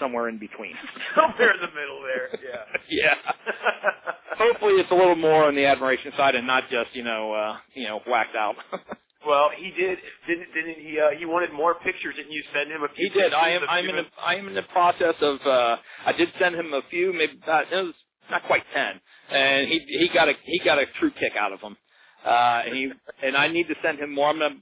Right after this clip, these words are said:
Speaker 1: I'm in the process of cata-, uh, cataloging them properly,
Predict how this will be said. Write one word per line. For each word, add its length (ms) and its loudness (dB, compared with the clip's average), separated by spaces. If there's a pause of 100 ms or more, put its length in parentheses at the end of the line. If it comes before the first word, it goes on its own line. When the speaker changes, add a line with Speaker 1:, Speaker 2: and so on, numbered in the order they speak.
(100)
Speaker 1:
I'm 140 -4
in 60 -4
the 60 -10
process 400 0
of 140 -12
cata-, 640 -4
uh, 360 -2 (120)
cataloging 640 2
them 300 -8 (380)
properly, 640 0